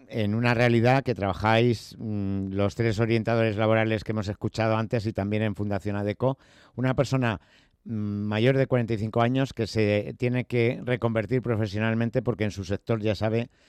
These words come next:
que no va a poder continuar trabajando. ¿Cómo se marca el objetivo? Si a lo mejor no tiene ninguna vocación concreta por otro sector que no sea el que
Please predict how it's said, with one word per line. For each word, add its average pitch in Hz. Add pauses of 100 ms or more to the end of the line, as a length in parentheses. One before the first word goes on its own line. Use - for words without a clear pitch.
(200)
que 107
no 101
va 104
a 98
poder 98
continuar 92
trabajando. 85 (800)
¿Cómo 117
se 110
marca 98 (160)
el 107
objetivo? 113
Si 98
a 98
lo 98
mejor 107
no 110
tiene 104 (520)
ninguna 104 (460)
vocación 110
concreta 104
por 95
otro 104
sector 104
que 98
no 101
sea 104
el 98
que 95